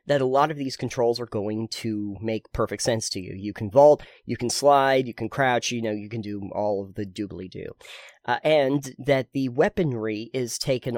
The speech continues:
off of the, uh, weapons from Borderlands three. There are just fantasy versions of a lot of them,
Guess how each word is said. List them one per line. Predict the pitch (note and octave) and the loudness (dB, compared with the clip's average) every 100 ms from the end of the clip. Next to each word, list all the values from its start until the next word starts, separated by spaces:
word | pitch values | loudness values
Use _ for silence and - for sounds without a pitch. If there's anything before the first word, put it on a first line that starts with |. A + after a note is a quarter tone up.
| - | -6
off | G#2+ G#2+ G#2+ - - | -6 -6 -8 -14 -10
of | A2 G#2+ G#2+ G#2+ G2+ | -6 -4 -4 -6 -6
the, | A#2 A2 G#2+ G#2+ | -8 -6 -6 -6
uh, | G#2 G2+ | -6 -6
weapons | G2+ C3 C3+ B2 A#2 A2+ - | -4 -4 -2 -2 -2 -4 -6
from | - A2+ A2 G#2 G2 _ _ _ _ | -2 0 0 -4 -8 _ _ _ _
Borderlands | B2 A#2 A2 G#2+ G#2 - | 0 0 0 -4 -6 -6
three. | - D3 C#3+ | 0 2 2
There | C3+ A#2+ A2 | 0 0 0
are | G2+ A2 | -2 -4
just | A#2 A2+ - - | -2 -2 -2 -10
fantasy | - C3 B2+ B2 - B2 A2+ | -4 -2 -2 -4 -4 -4 -4
versions | F#2+ A#2 B2 C3 C3 C3+ | -2 0 0 0 0 -2
of | - B2 | -4 -2
a | B2 | 0
lot | A#2 A2+ A#2+ | 0 0 -2
of | A#2 | -2
them, | - B2 | 0 0